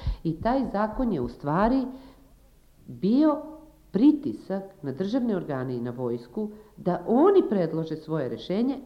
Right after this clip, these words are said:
koje se srećno završilo u Skupštini sada sa skraćenjem vojnog roka na devet meseci,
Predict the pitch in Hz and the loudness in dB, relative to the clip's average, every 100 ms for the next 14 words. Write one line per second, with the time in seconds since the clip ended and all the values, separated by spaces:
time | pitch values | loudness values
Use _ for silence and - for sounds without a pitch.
0 | - 160 156 160 220 208 - - - 165 | -4 -2 -2 -2 -6 -6 -10 -12 -4 -4
1 | 160 196 180 147 135 - 151 127 117 151 | -4 -6 -4 -6 -8 -8 -6 -6 -6 -8
2 | 147 156 127 117 139 139 151 - - - | -8 -8 -8 -6 -6 -4 -6 -10 -10 -8
3 | 180 151 - 139 131 123 120 117 107 - | -8 -8 -8 -8 -6 -6 -8 -8 -12 -12
4 | 101 123 156 160 160 156 160 156 175 | -8 -6 -4 -4 -8 -6 -6 -4 -6